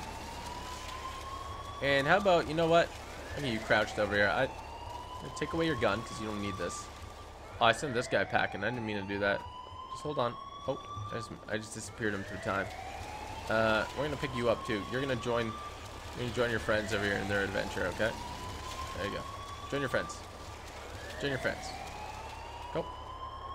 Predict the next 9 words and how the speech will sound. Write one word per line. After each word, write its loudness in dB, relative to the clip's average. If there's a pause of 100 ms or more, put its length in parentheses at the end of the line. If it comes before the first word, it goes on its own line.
(2250)
Oh, 4
he 2
has 4
a -4
pistol 6
out. 8
Look 4
at 8
him. 2